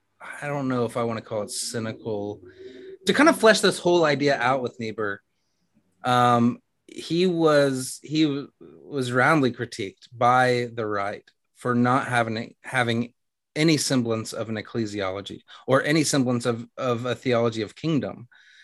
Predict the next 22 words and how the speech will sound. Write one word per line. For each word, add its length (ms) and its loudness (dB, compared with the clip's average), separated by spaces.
That 340 2
Niebuhr 920 0
views 320 -2
basically 580 -4
the 200 -2
collective 540 -6
humanity, 540 -6
even 260 -2
as 200 0
it 140 -4
is 300 -8
expressed 640 -4
and, 300 -12
and, 320 -16
and 220 -10
worked 260 -4
out 240 0
in 180 -2
the 80 -6
church, 680 -8
is 160 -2
still, 760 0